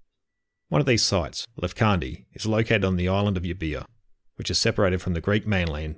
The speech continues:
by a narrow strait. The site of Lefkandi was first settled on a continual basis in the early Bronze Age,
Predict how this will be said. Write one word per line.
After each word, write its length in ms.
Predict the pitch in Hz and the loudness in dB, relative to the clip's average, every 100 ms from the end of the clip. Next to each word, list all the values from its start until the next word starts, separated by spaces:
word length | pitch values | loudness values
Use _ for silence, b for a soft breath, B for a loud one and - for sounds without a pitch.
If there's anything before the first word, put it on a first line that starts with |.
| - | -6
by 160 | 82 | -4
a 40 | 80 | -4
narrow 220 | 78 73 | -6 -6
strait. 480 | - - 87 67 - _ _ _ _ _ _ _ - | -6 -4 -4 -4 -14 _ _ _ _ _ _ _ -4
The 80 | - | 2
site 320 | 127 127 - | 4 4 4
of 80 | 113 | -2
Lefkandi 600 | 104 113 98 82 82 - _ | -2 2 2 2 -2 -6 _
was 160 | 98 - | -6 -2
first 280 | 120 123 - | 2 2 2
settled 360 | 107 82 69 - | 0 0 -4 -8
on 100 | 90 | -4
a 100 | 85 | -4
continual 440 | 78 - 117 117 98 | -4 -4 0 0 0
basis 540 | 69 76 - - - - | -2 -2 -2 -2 -4 -6
in 80 | 92 | 0
the 120 | 92 | 2
early 160 | 98 90 | 4 2
Bronze 320 | 90 85 - | 0 -2 -4
Age, 360 | - - - | -8 -10 -14